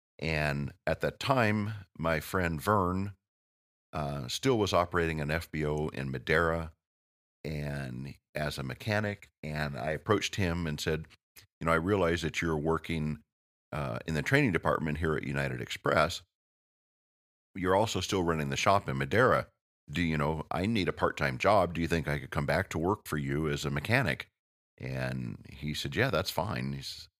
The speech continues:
so I worked for him for about three months, uh,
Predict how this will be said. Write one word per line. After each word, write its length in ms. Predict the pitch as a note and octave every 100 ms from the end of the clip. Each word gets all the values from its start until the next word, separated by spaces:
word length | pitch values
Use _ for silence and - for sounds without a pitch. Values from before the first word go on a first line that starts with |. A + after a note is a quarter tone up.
| -
so 180 | F2+
I 160 | A1+ E2
worked 280 | G#2+ G2+ -
for 140 | G2+
him 340 | F#2+ F#2+ G2 F#2+ _ - -
for 60 | A2
about 240 | A2 -
three 260 | - A#2+ A#2+
months, 480 | G2+ F2+ D2+ - - _ _ _
uh, 60 | -